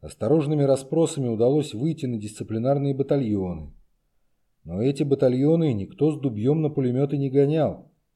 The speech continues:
хотя служба там была не сахар. Но она и в двухтысячных в дисбатах ничуть не слаще.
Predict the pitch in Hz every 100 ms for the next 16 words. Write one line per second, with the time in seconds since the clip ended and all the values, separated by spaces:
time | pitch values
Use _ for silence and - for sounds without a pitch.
0 | _ - 95 - 147 143 135 131 127 123
1 | 120 117 110 120 104 - - _ _ _
2 | _ _ _ _ - 143 175 165 175 170
3 | 143 151 147 - 202 - 107 107 95 90
4 | 107 104 120 104 87 - 98 - 95 95
5 | - 117 90 - -